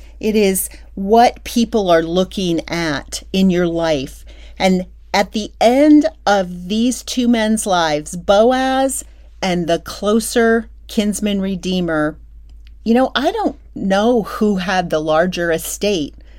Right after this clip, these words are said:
Was it Boaz? Was it this nearer relative? But what I do know is the blessing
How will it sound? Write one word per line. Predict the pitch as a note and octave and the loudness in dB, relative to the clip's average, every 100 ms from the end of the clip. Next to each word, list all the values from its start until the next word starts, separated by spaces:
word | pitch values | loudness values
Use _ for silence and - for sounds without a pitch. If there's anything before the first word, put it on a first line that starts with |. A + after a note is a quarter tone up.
| - - - | -20 -14 -2
Was | F3 F#3+ | 2 4
it | A#3 | 2
Boaz? | - F#3+ A3+ C#4 D#4 D#4 - - - - | 2 2 2 0 0 -2 -8 -18 -20 -4
Was | F#3 F#3+ | 0 2
it | B3 A3+ - | 0 -4 -8
this | F#3 G3 - | -8 -6 -8
nearer | F3 F3+ G3+ A#3 A#3 | -6 -4 0 0 0
relative? | F#3 D#3 E3+ A3+ - C#4 C#4 C#4+ - - - - - - | 0 0 2 0 0 0 2 0 -8 -20 -20 -20 -20 -6
But | - F3 | 0 2
what | G3 G3 | 2 2
I | F3+ E3+ | 2 -2
do | D#3 D3+ A#3+ D4+ D#4+ | -6 0 2 4 4
know | G#3+ D3 D3 C#3+ D3+ - | 4 2 -2 -4 -6 -2
is | F#3 E3+ E3+ - - - - | 0 0 -2 -8 -16 -20 -18
the | D#3 F3+ | -4 -4
blessing | E3 - F3+ G3 A#3+ B3+ - F#3+ E3 | -2 -4 -2 0 0 0 -2 -2 -2